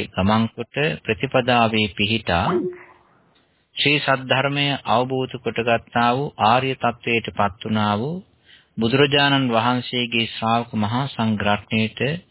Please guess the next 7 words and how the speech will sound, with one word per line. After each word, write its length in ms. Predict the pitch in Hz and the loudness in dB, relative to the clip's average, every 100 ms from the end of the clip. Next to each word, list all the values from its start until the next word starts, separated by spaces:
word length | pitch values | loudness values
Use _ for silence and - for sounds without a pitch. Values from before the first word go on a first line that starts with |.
| _ - _ | _ -20 _
සිරසින් 500 | - 123 127 127 147 | -4 0 0 0 -2
වැඳ 240 | 135 107 120 | 2 2 2
නමස්කාර 680 | 123 120 120 - 113 113 110 | 2 2 -2 -4 0 2 0
කරන 220 | - 104 | -2 0
මාගේ 460 | 101 101 101 101 98 | 2 0 -2 -2 -2
නමස්කාරය 720 | 95 92 92 - 92 92 92 92 | 0 -2 -4 -6 -4 -2 0 2
වේවා. 460 | 98 104 104 131 | 4 4 4 4